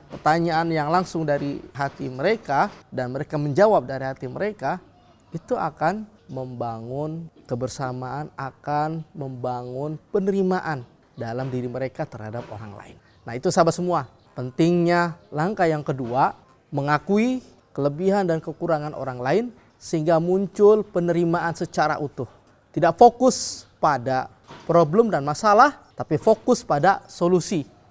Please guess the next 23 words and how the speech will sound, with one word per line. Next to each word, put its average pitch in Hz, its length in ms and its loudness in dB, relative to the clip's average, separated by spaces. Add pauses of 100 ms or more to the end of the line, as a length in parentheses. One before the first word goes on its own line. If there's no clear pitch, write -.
(160)
dan 143 160 -4
hal 226 240 4
yang 196 140 4
terbaik 165 400 -2
yang 143 160 -4
mampu 165 400 -4 (420)
kita 151 560 0 (220)
lakukan. 139 480 -4 (360)
Setelah 277 380 6
kita 233 260 0
mengetahui, 175 600 0
sahabat 160 320 -2
semua, 156 340 -4
anak-anak 147 320 -6
kita 156 260 -2 (460)
seperti 165 480 -2
ini, 143 140 -4 (120)
maka 226 260 -4
yang 262 140 -2
harus 240 180 2
kita 233 220 -4
lakukan 220 400 2
adalah 165 480 2